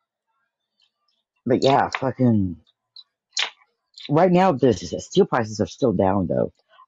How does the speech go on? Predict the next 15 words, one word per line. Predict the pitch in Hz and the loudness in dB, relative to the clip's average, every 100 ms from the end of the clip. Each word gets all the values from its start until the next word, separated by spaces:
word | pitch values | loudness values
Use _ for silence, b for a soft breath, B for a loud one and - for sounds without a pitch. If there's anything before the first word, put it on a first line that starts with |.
| - | 0
I | |
remember | 190 165 139 123 | 4 4 2 2
when | 131 | 2
it | - | 0
was, | 117 110 | -2 0
like, | 110 - _ _ _ _ | 0 0 _ _ _ _
three | 147 156 | -2 0
hundred | 131 131 120 - | 2 2 0 0
bucks | 107 92 - | 0 -2 -6
a | 101 | -8
fucking, | - - _ 110 - - | -6 -8 _ -6 -6 -6
a | |
ton, | - 110 113 113 156 _ _ _ - | -6 -2 0 2 0 _ _ _ -2
you | 151 | 0
know? | 156 180 | 2 -2